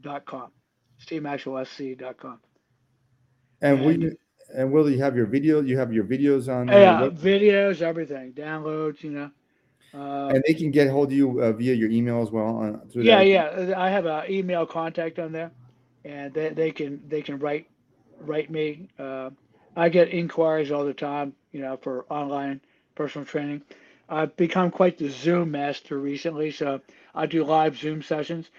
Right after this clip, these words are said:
Speaker 1: Some people work out with me on a regular basis, you know, uh, on Zoom.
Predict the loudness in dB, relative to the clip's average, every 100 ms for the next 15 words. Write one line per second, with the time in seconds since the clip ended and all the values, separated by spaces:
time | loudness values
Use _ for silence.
0 | -20 4 6 8 8 8 6 2 -2 _
1 | _ -2 0 0 2 0 0 -2 -2 -2
2 | -2 -6 _ _ _ -6 -2 2 2 2
3 | -2 -2 -2 -4 -6 -14 -10 -8 -8 -10
4 | _ _ _ _ _ -12 -8 -6 -8 -10
5 | _ _ _ _ _ _ _ -14 -12 -8
6 | -6 -6